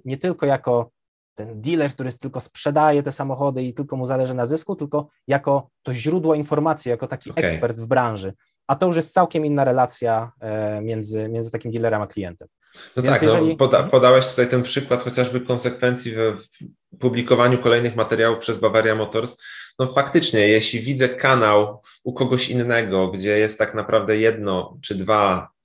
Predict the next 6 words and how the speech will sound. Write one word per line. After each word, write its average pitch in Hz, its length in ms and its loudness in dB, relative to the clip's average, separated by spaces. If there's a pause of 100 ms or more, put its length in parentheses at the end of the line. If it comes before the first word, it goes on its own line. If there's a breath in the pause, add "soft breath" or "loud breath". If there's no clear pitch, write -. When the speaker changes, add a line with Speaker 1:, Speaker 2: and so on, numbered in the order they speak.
(100)
Speaker 2:
klipy, 95 640 -4
jakieś 95 340 -6
nagrania 98 720 2
i - 60 -16
to 101 120 -2
jeszcze 95 580 0